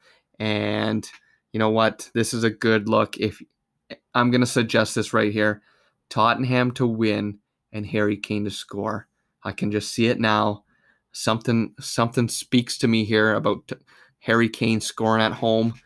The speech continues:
uh, against this Crystal Palace side, and Tottenham getting a nice little win here.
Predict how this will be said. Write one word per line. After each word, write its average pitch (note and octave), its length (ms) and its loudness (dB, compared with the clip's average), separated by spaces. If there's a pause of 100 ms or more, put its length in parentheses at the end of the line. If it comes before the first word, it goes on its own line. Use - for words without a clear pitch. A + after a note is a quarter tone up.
(360)
uh, G#2 380 -4
against A2 400 -2
this A2 140 -4
Crystal A2+ 320 -2
Palace G#2+ 400 0
side, G#2+ 400 0 (400)
and G#2+ 560 -4
Tottenham A2+ 420 2
getting G#2 200 0
a G#2+ 40 2
nice A2 300 2
little A2 220 4
win A2 200 2
here. A2 380 2